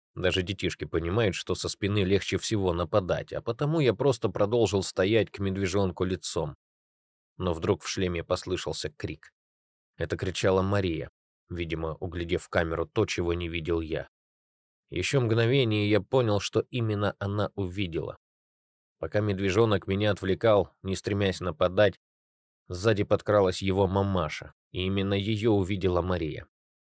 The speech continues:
К моему великому сожалению, в отличие от наших всеобзорных камер, я эволюционно обладал лишь бинокулярным зрением, а потому слишком поздно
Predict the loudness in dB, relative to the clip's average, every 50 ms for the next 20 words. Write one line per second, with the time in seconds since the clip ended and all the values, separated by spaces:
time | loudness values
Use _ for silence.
0 | _ _ _ _ -8 -4 0 0 2 2 2 2 2 2 2 0 2 2 2 2
1 | 2 0 0 0 0 2 2 2 2 0 0 0 0 2 2 2 0 2 -2 -2
2 | -2 0 0 0 0 2 2 0 0 0 -2 -6 -6 -6 -2 0 2 2 2 4
3 | 4 4 4 4 2 -2 -4 -6 _ 2 2 2 4 2 2 0 2 2 2 2
4 | 2 2 2 0 0 0 -2 0 0 0 2 2 2 2 0 2 4 2 4 4
5 | 6 6 6 6 4 2 2 2 2 0 0 -2 0 0 0 0 0 2 4 6
6 | 4 4 4 2 0 0 0 0 0 2 2 0 0 -4 -6 -6 -8 -6 -6 -2
7 | -2 0 2 2 2 2 0 -2 -2 -2 -2 -2 -2 -2 -2 _ 0 0 2 2
8 | 2 0 0